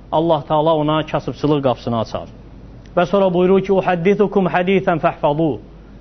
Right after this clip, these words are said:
Sizə bir hədis danışacağam, onu əzbərləyin. "İnnəməd dunya li arba nəfər." Həqiqətən dünya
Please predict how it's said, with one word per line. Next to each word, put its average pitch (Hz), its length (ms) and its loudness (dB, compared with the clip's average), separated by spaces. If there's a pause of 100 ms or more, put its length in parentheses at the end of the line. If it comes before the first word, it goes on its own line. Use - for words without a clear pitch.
(120)
Sizə 202 220 4
bir 220 120 4
hədis 208 360 0
danışacağam, 220 720 0 (520)
onu 170 180 2
əzbərləyin. 147 640 0 (680)
"İnnəməd 185 460 2
dunya 180 240 2
li 156 140 2
arba 160 360 0
nəfər." 135 340 -4 (600)
Həqiqətən 196 600 0
dünya 196 500 2